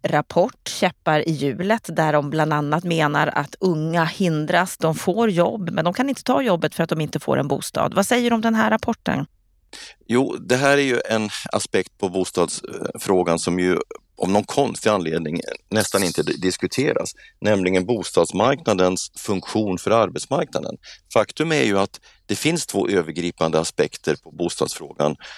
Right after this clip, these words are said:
Speaker 2: som måste lösas om vi ska kunna tala om en fungerande bostadsmarknad. Det ena är att den fungerar som smörjmedel till arbetsmarknaden. Den andra, det är det bostadssociala perspektivet. Och, och märkligt nog så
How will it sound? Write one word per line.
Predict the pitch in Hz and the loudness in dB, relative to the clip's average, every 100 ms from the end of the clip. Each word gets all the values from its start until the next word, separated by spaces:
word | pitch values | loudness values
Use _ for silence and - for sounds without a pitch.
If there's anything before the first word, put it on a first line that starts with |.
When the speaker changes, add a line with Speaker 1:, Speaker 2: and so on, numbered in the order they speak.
| - | -16
Speaker 2:
som | - 98 87 - | -2 2 2 0
måste | 92 90 - | 2 2 2
lösas | 123 85 - 78 | 2 2 -2 -2
om | 82 | -2
vi | 85 | -2
ska | - 80 - _ _ | 0 -2 -2 _ _
kunna | - 85 | -2 -2
tala | - 80 80 | 2 2 2
om | 92 | -2
en | |
fungerande | - 80 71 69 | -4 -6 -6 -6
bostadsmarknad. | 76 73 - 85 - - - - - - - | -6 -4 -4 -4 -6 -8 -10 -14 -20 -20 -2
Det | - 104 | 0 2
ena | 110 107 165 | 2 2 2
är | - 98 90 | 2 2 2
att | 90 - | 0 -2
den | 90 87 | -4 -2
fungerar | 95 85 76 | 0 0 0
som | 80 | -2
smörjmedel | 73 - 78 73 76 - | -4 0 -2 0 -4 -4
till | - | -2
arbetsmarknaden. | 67 - - - - - _ | -2 -4 -6 -6 -6 -18 _
Den | 90 85 | -2 -2
andra, | - 113 85 76 117 98 - - | 2 2 2 0 0 0 -6 -16
det | - | 2
är | 95 | 4
det | 80 | 4
bostadssociala | 82 87 - - - - - 71 76 - - - - - _ | -2 -6 -4 -4 -4 -6 -2 -4 -4 -2 -2 -4 -14 -20 _
perspektivet. | - - - - - - - - - - - | -4 -2 -2 -2 -4 -8 -20 -20 -20 -20 -2
Och, | 107 110 - - | 2 2 0 -4
och | 120 | 2
märkligt | 131 107 - | 4 2 -2
nog | 131 123 127 | -4 -4 -2
så | 123 113 | 2 2